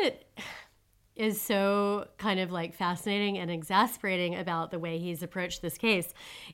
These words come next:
is that he is so deep in the weeds. I mean, <laughs> like, and he's coming up with these kind of, like,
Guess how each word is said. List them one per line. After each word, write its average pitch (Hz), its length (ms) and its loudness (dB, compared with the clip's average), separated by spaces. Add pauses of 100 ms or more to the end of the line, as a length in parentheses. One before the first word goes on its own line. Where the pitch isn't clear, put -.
is 208 400 2
that 185 480 2 (480)
he 302 400 4
is 254 200 0
so 214 720 4
deep 190 280 -2
in 175 100 -2
the 170 100 -2
weeds. - 480 -6
I 214 80 -6
mean, 202 420 -2 (200)
<laughs> - 220 -14
like, 233 420 4 (480)
and 262 160 4
he's 277 160 6
coming 320 300 2
up 240 320 2
with 190 220 -4
these 185 480 -4 (100)
kind 190 200 -2
of, 185 120 -2
like, 165 340 -4